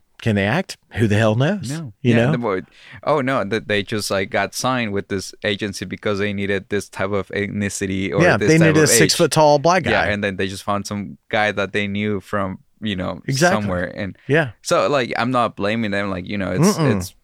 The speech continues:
Speaker 2: it is what it is, but
Speaker 1: And we need that,
Speaker 2: we
Speaker 1: too.
Speaker 2: need that. Yeah,
Speaker 1: Yeah.
Speaker 2: like, sometimes we don't need them to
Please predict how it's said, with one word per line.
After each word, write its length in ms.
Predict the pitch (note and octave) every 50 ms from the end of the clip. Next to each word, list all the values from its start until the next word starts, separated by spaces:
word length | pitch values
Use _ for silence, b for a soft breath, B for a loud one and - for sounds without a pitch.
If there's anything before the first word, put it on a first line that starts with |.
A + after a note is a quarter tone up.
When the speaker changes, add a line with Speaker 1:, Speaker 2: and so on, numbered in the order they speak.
| _ _ _ _ -
Speaker 2:
it 100 | - G2+
is 140 | G2 G2+ F#2
what 140 | G2+ G2 F2+
it 60 | F#2
is, 220 | G#2+ A#2 G#2+ F#2+ F#2+
but 300 | F2+ G#2 G2 F#2+ - - - - - -
Speaker 1:
And 160 | - F3+ D3+
we 120 | D#3+ E3
need 260 | E3 F3+ A3 B3+ G3+
that, 220 | B2 D2+ D2+ D2+ -
Speaker 2:
we 80 | G#2+ B2
Speaker 1:
too. 140 | - F3+ D3
Speaker 2:
need 160 | G#2 F#2 D#2
that. 160 | G#2+ G2 - - -
Yeah, 200 | D#3 D#3+ C3 D3+
Speaker 1:
Yeah. 120 | C#3+ A#2 -
Speaker 2:
like, 200 | D3 C3 A2+ -
sometimes 500 | - F#3+ F3 - F#3 F#3+ D#3+ B2+ - - - - A#2 -
we 100 | C3 D3
don't 300 | C3+ B2 - C3 C3 A#2
need 220 | G#2+ A#2 C#3 C3 -
them 120 | G#2 F#2+
to 200 | - - - G2